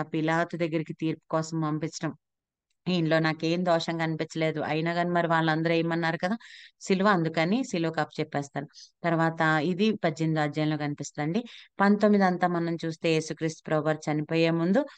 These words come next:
తల్లిని యోహానుకు అప్పచెప్పడం, ఆహ్, ఆహ్, ఆ ఏడు మాటల్లో ఒక మాటగా త-, తల్లి బాధ్యతని యోహాను గారికి అప్పచెప్పేస్తారు. తర్వాత సిలువ మరణం, ఇంకా మరణిస్తారు. మరణించగానే అరిమతయ్య యోసేపు అనే ఒక ఆయన ఉంటాడండి.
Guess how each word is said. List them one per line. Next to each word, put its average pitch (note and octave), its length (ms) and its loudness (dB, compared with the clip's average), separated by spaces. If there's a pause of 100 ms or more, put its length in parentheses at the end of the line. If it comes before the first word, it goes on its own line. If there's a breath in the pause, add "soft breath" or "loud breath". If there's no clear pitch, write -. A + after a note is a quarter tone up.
(300 loud breath)
తల్లిని A3 420 8
యోహానుకు E3+ 540 4
అప్పచెప్పడం, E3 600 0 (440 loud breath)
ఆహ్, E3 360 2 (300)
ఆహ్, E3+ 180 0 (180)
ఆ E3 180 2 (100)
ఏడు E3+ 220 2
మాటల్లో E3 420 0
ఒక D#3 140 -2
మాటగా D#3+ 440 0 (400 loud breath)
త-, D#3+ 360 4
తల్లి E3+ 240 2
బాధ్యతని E3 560 0
యోహాను D#3 300 0
గారికి D#3 200 -2
అప్పచెప్పేస్తారు. D#3+ 680 -2
తర్వాత D#3 360 0
సిలువ D3+ 320 -2
మరణం, D3 460 -2
ఇంకా D#3 180 -4
మరణిస్తారు. D#3 680 0 (440 loud breath)
మరణించగానే A#3+ 880 6
అరిమతయ్య A3 760 4
యోసేపు F3+ 600 -2
అనే E3+ 220 2
ఒక D#3+ 200 -2
ఆయన D3+ 220 -2
ఉంటాడండి. C#3 500 -2